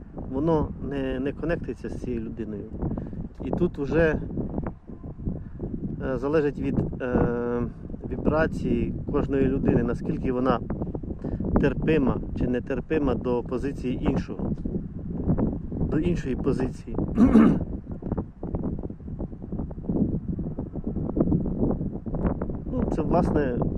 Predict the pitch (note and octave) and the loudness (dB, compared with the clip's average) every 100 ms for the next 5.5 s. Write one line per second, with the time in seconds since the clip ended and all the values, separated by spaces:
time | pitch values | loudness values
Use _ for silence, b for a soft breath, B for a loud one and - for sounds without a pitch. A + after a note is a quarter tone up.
0 | - - - - C#3+ E3 F3 C3+ A#2 - | 0 0 0 0 0 0 0 0 -2 -4
1 | B2 - B2 - C3 - D#3+ D#3 B2 - | -4 -4 -2 -2 -4 -2 0 0 -2 -6
2 | - A#2 A#2 - A#2+ - C#3 A#2+ - - | -8 -4 -2 -2 -4 0 0 0 -2 -4
3 | - - - - G#2+ - B B B - | -2 -2 0 0 0 -6 B B B -20
4 | - - - - - - - - - - | -20 -18 -4 -2 0 0 -2 -6 -4 -2
5 | B2 A#2 G#2+ G#2+ G#2 | 0 0 -2 -4 -8